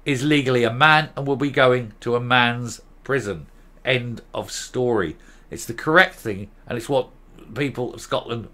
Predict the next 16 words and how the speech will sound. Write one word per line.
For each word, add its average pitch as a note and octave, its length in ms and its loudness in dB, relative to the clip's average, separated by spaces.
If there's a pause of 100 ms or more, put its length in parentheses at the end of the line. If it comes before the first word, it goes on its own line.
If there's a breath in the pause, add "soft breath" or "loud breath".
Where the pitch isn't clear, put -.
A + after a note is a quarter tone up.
want. G2 460 -6 (1200 loud breath)
Certainly E3+ 280 6
what C3+ 100 2
the B2 60 0
women C3+ 240 2
in A#2 80 -2
prison E3 340 0
want. E2 160 -10
The A2 120 -2
last C#3 280 2
thing A#2+ 100 -6
they A#2+ 140 -2
want G2 220 -4
is G#2+ 80 -6
a A2 60 -4
man A2+ 360 0